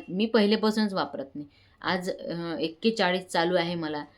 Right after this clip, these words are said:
तरीसुद्धा स्किनमध्ये मुरूम म्हणा, बऱ्याचशा, अ, प्रॉब्लेम मी माझ्या स्किनला वेळोवेळी, अ, बाकीचं बाहेर तर नाही, पण घरातूनच क्लीन करत राहते, व्यवस्थित राहते. एखाद्या वेळेस आपल्याला कंटाळा आला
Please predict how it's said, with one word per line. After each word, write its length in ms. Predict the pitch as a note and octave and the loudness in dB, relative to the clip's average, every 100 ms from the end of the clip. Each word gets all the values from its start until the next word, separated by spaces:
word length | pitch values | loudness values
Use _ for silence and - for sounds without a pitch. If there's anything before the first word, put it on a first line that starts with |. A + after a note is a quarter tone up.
| _ _ - | _ _ 4
तरीसुद्धा 600 | G3+ A3+ G#3+ E3+ E3+ F3+ | 6 6 2 -2 0 0
स्किनमध्ये 840 | F3+ - G#3+ G3+ E3+ D#3+ E3 E3+ - | -4 0 2 2 0 0 0 -2 -6
मुरूम 400 | D#3+ F3 F3+ F#3+ | -8 -2 2 2
म्हणा, 480 | F#3+ E3+ D#3+ D#3+ D#3+ | 0 0 0 0 0
बऱ्याचशा, 600 | B2+ D3+ E3+ F3 F3+ E3+ E3+ - | -2 -2 -2 -2 -2 -2 -4 -4
अ, 220 | C#3+ C#3+ C#3 - | -2 -2 -4 -2
प्रॉब्लेम 400 | F3 F3 F#3+ F#3+ | 2 2 2 0
मी 200 | F#3 G3 | -2 -2
माझ्या 260 | F3+ E3+ | -2 -4
स्किनला 560 | F3+ - F#3 F3+ F3 F#3 - _ _ _ - | -6 -8 -8 -4 -2 -2 -6 _ _ _ 2
वेळोवेळी, 560 | G3 G#3+ G#3+ G3+ G#3 A3 _ _ - | 6 8 8 6 4 2 _ _ -12
अ, 360 | F3+ F3 E3 D3+ | -6 -2 0 0
बाकीचं 640 | D#3 E3+ - G3+ G#3 E3 | 2 2 2 -4 -2 0
बाहेर 280 | D#3+ D#3+ F#3+ F#3 | 0 0 0 0
तर 60 | G3+ | 0
नाही, 160 | G3+ | -2
पण 240 | F#3 F#3+ F#3 | -2 -2 0
घरातूनच 640 | F3 F3+ F#3 G3 G3 - - - - | 0 0 -2 -6 -6 -14 -18 -18 -10
क्लीन 260 | F#3 F3+ F3 | -4 -2 0
करत 240 | D#3+ D#3 | -2 -2
राहते, 280 | D3+ D3+ D#3+ | -8 -8 -8
व्यवस्थित 500 | D#3 E3 E3+ D#3 D3 | -2 -4 -4 -12 -12
राहते. 360 | C3 B2+ - - - - - - | -14 -14 -16 -18 -20 -20 -14 -8
एखाद्या 500 | E3+ - A3+ A3+ G#3 | -4 2 4 6 6
वेळेस 240 | G#3+ G#3+ | 4 0
आपल्याला 340 | E3+ - F3+ | -4 -2 -2
कंटाळा 520 | F3+ F3+ F#3 F#3+ G3 E3+ | -2 -4 -4 2 4 4
आला 260 | C#3+ D3 | 2 -2